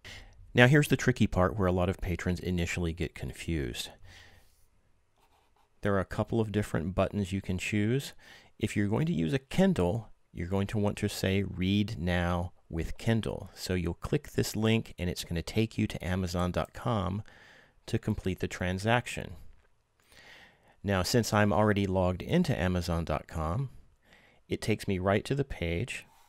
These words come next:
and I can see that it's the r-, correct book. And there's an area over here on the right that says "Get Library Book." It has another menu below it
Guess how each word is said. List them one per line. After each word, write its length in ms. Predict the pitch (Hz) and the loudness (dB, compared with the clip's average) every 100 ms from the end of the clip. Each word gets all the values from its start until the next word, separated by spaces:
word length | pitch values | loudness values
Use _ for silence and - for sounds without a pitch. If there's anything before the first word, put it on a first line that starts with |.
| - - | -20 -12
and 120 | 85 | -6
I 60 | 85 | -4
can 160 | - | -4
see 220 | 87 - 92 | -4 -2 0
that 160 | 90 | 0
it's 140 | 85 - | -4 -6
the 120 | 85 | -6
r-, 140 | 80 - | -6 -10
correct 440 | - - 82 - - | -10 -2 -2 -2 2
book. 320 | 151 - - - _ _ _ _ - - | 2 2 -6 -20 _ _ _ _ -16 0
And 360 | 120 123 120 113 - - - - _ _ - | 4 4 4 0 -8 -16 -20 -20 _ _ 0
there's 180 | 117 | 2
an 120 | 123 120 | 2 4
area 380 | 110 117 113 | 6 8 8
over 200 | 107 104 | 6 4
here 240 | 101 101 98 | 2 0 0
on 80 | 92 | 0
the 100 | 85 | 0
right 440 | 90 101 104 - - - _ | 2 2 2 0 -12 -20 _
that 140 | - - | -10 -8
says 420 | - 90 90 - - _ _ - | -2 -2 -2 -6 -14 _ _ -12
"Get 240 | 87 82 - | -4 -4 0
Library 560 | 104 110 104 87 82 | 2 2 2 0 0
Book." 340 | 76 71 65 - - - - - - _ _ | -4 -6 -6 -10 -18 -20 -20 -20 -20 _ _
It 120 | 117 131 | -2 0
has 160 | 180 170 | -2 0
another 600 | 107 104 110 135 120 117 - _ _ - | 2 2 2 2 0 -2 -10 _ _ -10
menu 480 | 98 95 98 101 98 | -4 0 2 2 0
below 420 | 95 92 87 82 | 0 -2 0 0
it 140 | 85 | -2